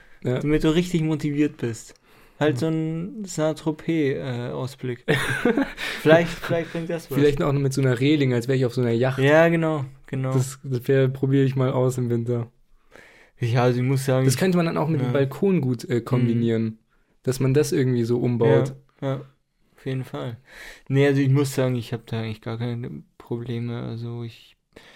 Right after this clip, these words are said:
Speaker 2: es ist eigentlich wirklich immer so, dass,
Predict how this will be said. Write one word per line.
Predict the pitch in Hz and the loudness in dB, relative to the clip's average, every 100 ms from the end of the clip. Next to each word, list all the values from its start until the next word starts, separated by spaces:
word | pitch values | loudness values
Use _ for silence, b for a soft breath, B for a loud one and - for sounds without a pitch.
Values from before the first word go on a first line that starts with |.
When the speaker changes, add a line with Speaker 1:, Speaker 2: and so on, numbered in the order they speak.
| B B B B _ _ - | B B B B _ _ -2
Speaker 2:
es | 147 | 0
ist | 170 | 2
eigentlich | 196 185 196 180 185 | 0 2 2 2 2
wirklich | 185 185 175 | 2 2 -2
immer | - 185 185 160 | -2 0 0 2
so, | 170 175 180 | 2 4 4
dass, | 170 151 139 - - | 2 0 0 -12 -8